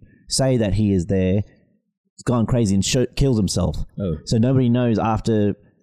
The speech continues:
Speaker 1: he goes out there that he's by himself. He doesn't t-, know. There's nobody knows him is out there. So he goes out to this old post that's been abandoned. There's, it looks like a mess. The lake has, like, dead animal, a dead animal in it, so it makes it, like,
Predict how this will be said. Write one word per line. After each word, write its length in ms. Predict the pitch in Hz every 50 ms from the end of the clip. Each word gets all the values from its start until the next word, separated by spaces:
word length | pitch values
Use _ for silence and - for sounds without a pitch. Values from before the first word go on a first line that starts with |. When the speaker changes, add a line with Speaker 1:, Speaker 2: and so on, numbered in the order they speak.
| _ -
Speaker 1:
he 120 | 131 123
goes 240 | 113 127 123 120 107
out 220 | 123 123 127 - -
there 180 | 113 95 92
that 160 | 92 107 101 90
he's 200 | 113 120 110 90
by 220 | - 110 104 101
himself. 420 | 95 90 - - 139 127 98 92
He 80 | 117 110
doesn't 220 | 117 113 107 98 -
t-, 140 | 123 127 117
know. 320 | 110 117 110 107 107 104
There's 180 | 101 101 90 107
nobody 400 | 120 127 127 101 101 95 101 95
knows 240 | 95 98 98 90
him 100 | 107 98
is 100 | 92 90
out 220 | 98 101 95 - _
there. 200 | 98 90 87 90 - - - - - _ _ _
So 100 | - 127
he 60 | 131
goes 180 | - 139 131 120
out 140 | 135 127 -
to 60 | -
this 100 | 135 -
old 160 | 131 123 107 -
post 220 | 120 113 110 104
that's 100 | 113 98
been 140 | - 127 123
abandoned. 500 | 117 95 117 110 104 107 107 107 107 107
There's, 260 | 104 107 101 92 - - - - - - -
it 160 | - 123 120
looks 160 | 131 127 -
like 140 | 135 120 101
a 40 | 113
mess. 300 | 107 107 101 101 107 -
The 80 | - 107
lake 240 | 113 120 120 107
has, 160 | - 123 113 107
like, 160 | 110 104 90
dead 140 | 113 110 110
animal, 400 | 107 107 107 104 107 104 98 -
a 80 | 113 107
dead 160 | 110 117 110
animal 300 | 110 110 107 104 101 104
in 60 | 104
it, 100 | 104 101
so 120 | - -
it 60 | 107 104
makes 240 | 110 110 104 98
it, 100 | 110 101
like, 200 | - 113 104 95